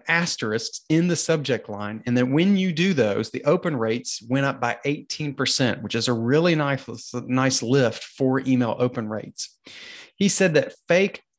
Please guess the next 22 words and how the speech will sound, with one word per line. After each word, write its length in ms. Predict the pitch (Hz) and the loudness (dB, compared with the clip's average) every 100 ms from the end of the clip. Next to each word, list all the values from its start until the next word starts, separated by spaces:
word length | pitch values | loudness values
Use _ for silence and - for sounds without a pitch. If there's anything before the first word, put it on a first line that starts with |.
| - | -4
mistake 840 | 143 139 131 - - 202 233 - - | 0 0 0 -4 0 0 0 -2 -4
email 280 | 139 123 113 | 0 2 2
open 340 | 117 117 117 | 0 -2 -2
rates 680 | 104 107 107 131 - - - _ _ _ _ - | -4 -2 -2 -4 -6 -6 -10 _ _ _ _ -14
caused 480 | - 147 156 156 - | -4 0 2 0 0
open 280 | 143 151 143 | 0 2 0
rates 260 | 127 131 131 | 0 -2 -6
to 120 | 139 | -6
go 240 | 131 120 | -2 -2
up 100 | 120 | -2
as 140 | 135 131 | -4 -4
high 200 | 127 120 | -2 -2
as 140 | 120 | -2
thirty-seven 580 | - 113 117 - 113 110 | -2 -2 -2 -2 -2 -2
percent. 460 | 107 123 170 123 127 | -4 0 2 0 2
What 160 | 156 | 4
do 80 | 180 | 6
I 140 | 180 | 4
mean 200 | 165 160 | 4 0
by 160 | 147 127 | 0 -2
fake 460 | 120 - 143 143 - - | -4 -2 -2 -2 -6 -4
email, 560 | 139 135 110 101 107 | -2 0 -2 -4 -8